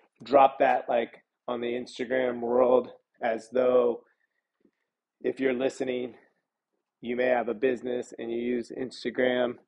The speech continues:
as a marketing, you know, avenue, but you may not use your Instagram for marketing, and you may not be about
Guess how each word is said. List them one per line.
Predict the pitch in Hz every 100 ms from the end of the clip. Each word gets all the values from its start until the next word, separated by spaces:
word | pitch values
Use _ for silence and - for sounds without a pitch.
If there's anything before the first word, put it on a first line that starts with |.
| -
as | 123 113 107
a | 117 117 113 _ _ _ _ -
marketing, | 120 123 123 - 123 123 120 - _ _ _ _ _ _ _ _
you | 113
know, | 110 -
avenue, | 123 123 135 139 - _ _ _ _ _
but | 135 139 - -
you | 180
may | 233 226
not | 214 196 175 135
use | 117 139 156 143 135 - -
your | 123 123
Instagram | 123 120 - 113 123 117 117
for |
marketing, | 117 143 139 156 151 147 - _ _ -
and | 139
you | 151
may | 160 170
not | 170 165 - - _
be | 131 139 139 143
about | 127 117 120 123 123